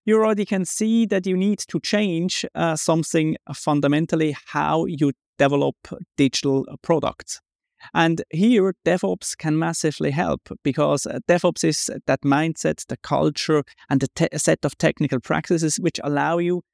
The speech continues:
to increase the flow of value through the customer by, um, continuously delivering a value to the customer and bringing or building in the quality directly from the beginning. So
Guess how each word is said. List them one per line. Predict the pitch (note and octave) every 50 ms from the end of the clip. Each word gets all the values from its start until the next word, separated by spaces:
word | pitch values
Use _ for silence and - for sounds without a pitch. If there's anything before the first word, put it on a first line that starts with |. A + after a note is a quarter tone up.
| _ _ _ _
to | - - D#3+ D#3+ E3 -
increase | - F3 D#3 - - - F#3+ G3+ G#3 G3+ G3+ F#3+ - -
the | - D#3 C#3+
flow | - - E3 D#3+ E3 E3 E3
of | - C#3 C3+ -
value | - C#3+ D3+ D#3+ E3+ D#3 C#3 C3 C#3 D3+ - _ _ -
through | - - D#3 C#3+ C3+
the | - -
customer | - D#3 D3+ - - - - G#2 A2 A2 G#2 _ _ _ _ _ _ _ -
by, | C3+ C3+ C3+ C3+ C3+ C#3 C#3 C3+ - - -
um, | C#3+ C3+ C3 B2+ B2+ - - -
continuously | - - C#3 B2+ - F3 E3+ E3+ F3 F3 D#3+ - E3 D#3 D#3 -
delivering | - C#3+ C3+ C#3 D#3+ E3+ D#3+ C#3+ C3+ C3 B2 A#2 A#2 B2+ -
a | C3+ C3
value | B2 B2+ B2 - - B2+ B2
to | - -
the | - B2
customer | - - - - - - - C#3 C3 B2 B2 - _ _ - - -
and | C3+ C3 B2+ B2 A2+ - - - - - A#2+ - _ -
bringing | D3+ D3+ E3 F3+ F3+ F3+ E3+ E3+ E3 D#3 -
or | C#3 C3 B2+ A#2 _
building | - E3+ F3+ G3 G3 E3+ E3 D#3 D3+ - - -
in | D3+ D#3+ D#3+ E3+ D#3+ C#3+ - _ _
the | - -
quality | - - - C3+ B2+ C3 C#3+ C3+ - - C3 B2+ _ -
directly | B2 B2 B2 B2+ B2+ - - - B2+
from | A#2 - - C3 A#2 A2+
the | A2 -
beginning. | - A2 - - - - - - - - _ _ -
So | D3 C3+ B2